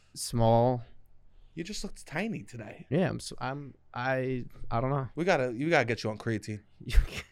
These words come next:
Speaker 2: So this slutty vegan shirt, this is to attract s-, slutty
Speaker 1: No, I
Speaker 2: vegans.
Speaker 1: mean, this is the first time I'm wearing it.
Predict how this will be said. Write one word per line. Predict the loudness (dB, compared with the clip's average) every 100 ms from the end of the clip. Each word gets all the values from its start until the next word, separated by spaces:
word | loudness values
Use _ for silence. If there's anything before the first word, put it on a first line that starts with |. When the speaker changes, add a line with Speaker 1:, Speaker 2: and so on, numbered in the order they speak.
| _ -14 -2 8
Speaker 2:
So | 12 12
this | 12 8
slutty | 10 10 10
vegan | 8 6 6
shirt, | 2 0 2
this | 2 4
is | 2
to | 2
attract | 2 10 12 12 4 -10 -8
s-, | -8 -10 -12 -12 -12 -12 -18 -12
slutty | 0 4 6 10
Speaker 1:
No, | 12
I | 12
Speaker 2:
vegans. | 12
Speaker 1:
mean, | 12
this | 10
is |
the | 8
first | 8 10
time | 10
I'm | 10
wearing | 10 12 10
it. | 8 4